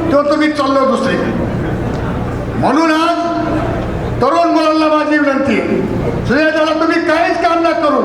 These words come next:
एमआयडीसी मध्ये एकदा हजार, चार पाच हजार मुलांना नोकरीचं लावा, त्यांची लग्न करण्याची जबाबदारी मी एकटा घेतो.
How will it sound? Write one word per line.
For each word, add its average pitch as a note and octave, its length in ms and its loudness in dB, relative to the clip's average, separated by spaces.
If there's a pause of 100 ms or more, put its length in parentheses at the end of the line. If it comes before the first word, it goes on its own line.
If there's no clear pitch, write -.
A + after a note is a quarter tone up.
(420)
एमआयडीसी E4 600 2
मध्ये E4 240 0
एकदा E4 280 0
हजार, D#4+ 640 0 (600)
चार C#4+ 160 2
पाच E4 300 2
हजार D#4 280 0
मुलांना D#4 500 2
नोकरीचं D4+ 320 0
लावा, B3+ 540 0 (220)
त्यांची C#4+ 540 0
लग्न D4+ 220 2
करण्याची D4+ 480 0
जबाबदारी C#4 440 2
मी C4+ 140 0
एकटा B3 340 0
घेतो. F#3+ 240 -2